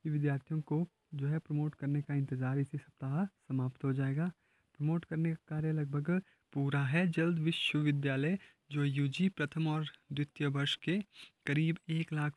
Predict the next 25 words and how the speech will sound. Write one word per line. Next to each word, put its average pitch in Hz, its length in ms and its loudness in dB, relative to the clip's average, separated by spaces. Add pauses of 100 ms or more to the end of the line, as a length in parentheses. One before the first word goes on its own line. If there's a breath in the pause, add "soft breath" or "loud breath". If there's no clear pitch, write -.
विद्यार्थियों 135 440 -2
को 143 140 -6
जो 127 60 -4
है 160 260 0 (160)
प्रमोट 143 340 0
कर 156 180 0
उनका 170 400 -2 (400 soft breath)
रिजल्ट 147 460 -2
वेबसाइट 131 420 0
पर 147 160 -4
जो 156 100 -2
है 151 140 0
अपलोड 127 400 -2
करेगा। 120 420 -4 (540)
इसके 151 300 -2
बाद 156 220 2
छात्र 147 340 -4
लॉगिन 151 420 0
आईडी 143 260 2
से 147 160 0
रिजल्ट 139 360 0
कार्ड 151 360 -6 (480 loud breath)
डाउनलोड 135 400 2
कर 151 140 -2
सकेंगे। 170 500 0